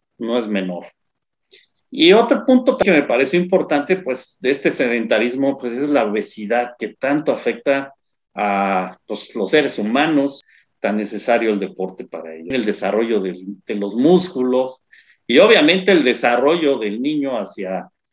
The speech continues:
su crecimiento y tenerlo de una mejor forma y más equilibrado. Favorece el comportamiento de los niños, porque hay tanta energía que hay que soltarla.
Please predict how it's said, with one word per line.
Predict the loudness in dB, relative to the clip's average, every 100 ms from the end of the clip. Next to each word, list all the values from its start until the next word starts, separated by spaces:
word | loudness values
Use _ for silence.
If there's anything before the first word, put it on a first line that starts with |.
| _ -20 -12
su | -10 -6
crecimiento | -6 -4 -4 0 0 0 -2 -4 -6 _ _ _
y | -10 -6
tenerlo | -4 -2 -2 -2
de | -2
una | -2
mejor | -4 -8 -6 -6 -6
forma | -4 -2 0 -2 -2 -6 -12 -10
y | -8
más | -6 -8
equilibrado. | -14 -14 -14 -10 -10 -12 -16 _ _ _ -16 -16
Favorece | -4 2 4 2 0 -2
el | -4 -6
comportamiento | -8 -8 -6 -4 -2 -2 -2 -2 -2
de | -2
los | -4 -4 -2
niños, | 0 2 0 -2 -12 _ _ _ _ _ _ -20 -12 -10
porque | -2 0
hay | 2
tanta | 2 2
energía | 2 2 4 4 6 4
que | 0
hay | -4
que |
soltarla. | -6 -6 0 0 0 -4 -10